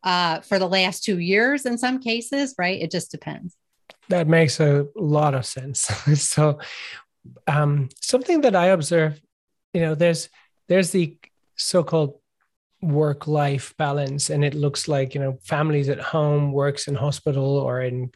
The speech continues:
Speaker 2: clinics or practice or whatever. And that's the spread to take. That's the polarity at hand. And then we could ask the question,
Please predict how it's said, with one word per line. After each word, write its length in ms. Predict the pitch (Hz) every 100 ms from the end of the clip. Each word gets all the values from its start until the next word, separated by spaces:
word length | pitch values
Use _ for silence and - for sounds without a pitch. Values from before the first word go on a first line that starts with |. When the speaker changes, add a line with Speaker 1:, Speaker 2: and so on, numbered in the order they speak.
| -
Speaker 2:
clinics 520 | - 151 139 135 -
or 140 | 139 135
practice 600 | - 143 - 135 123 151
or 60 |
whatever. 360 | 139 131 135 170 - - - - - _ _
And 420 | - 147 139 139 - - _ _ _ _ _ _
that's 720 | 151 151 156 - - - - - _ _ _ _ -
the 120 | 143
spread 520 | - - 139 131 131
to 100 | 147
take. 400 | - 143 - -
That's 240 | 147 135
the 120 | - 143
polarity 560 | - 147 139 131 139
at 100 | 139
hand. 400 | - 143 131 131
And 200 | - 139
then 420 | 156 175 170 160 _ _ _ _ _ -
we 160 | 165 160
could 220 | - -
ask 360 | 175 185 175
the 80 | 175
question, 840 | - - 196 196 185 165 156 147